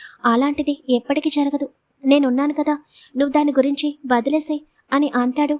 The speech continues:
రవి నవ్వుతూ. ఇంకా రవి వాళ్ళ పేరెంట్స్, అను వాళ్ళ మావయ్య, అత్తయ్య అందరి సమక్షంలో రవికి, స్వాతికి పెళ్లి జరుగుతుంది. రవి ఫస్ట్ నైట్ రూమ్లో అటు ఇటు తిరుగుతూ ఉంటాడు టెన్షన్గా. కొంచెం సమయం తర్వాత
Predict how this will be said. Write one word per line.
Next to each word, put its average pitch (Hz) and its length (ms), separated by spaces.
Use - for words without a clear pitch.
రవి 254 300
నవ్వుతూ. 285 360
ఇంకా 285 280
రవి 240 280
వాళ్ళ 302 220
పేరెంట్స్, 285 460
అను 254 260
వాళ్ళ 294 280
మావయ్య, 254 500
అత్తయ్య 277 360
అందరి 254 300
సమక్షంలో 285 680
రవికి, 247 440
స్వాతికి 277 540
పెళ్లి 254 180
జరుగుతుంది. 277 520
రవి 262 360
ఫస్ట్ 226 360
నైట్ 320 200
రూమ్లో 294 280
అటు 240 220
ఇటు 302 160
తిరుగుతూ 285 420
ఉంటాడు 294 340
టెన్షన్గా. 277 500
కొంచెం 294 260
సమయం 269 400
తర్వాత 294 480